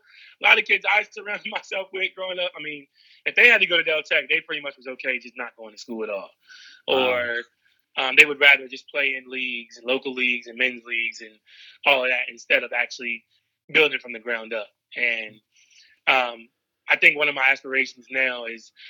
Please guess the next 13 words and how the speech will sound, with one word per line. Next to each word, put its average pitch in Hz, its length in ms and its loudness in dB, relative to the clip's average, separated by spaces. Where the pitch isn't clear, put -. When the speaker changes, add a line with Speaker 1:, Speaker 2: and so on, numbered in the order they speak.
Speaker 1:
to 160 80 -4
kinda 156 260 6
give 147 380 6
not 170 160 4
just 147 200 -10
Del 135 180 0
Tech, 143 260 2
but 120 200 -8
a - 20 -18
lot 143 300 6
of 131 80 -6
community 135 360 -8
colleges, 123 640 -6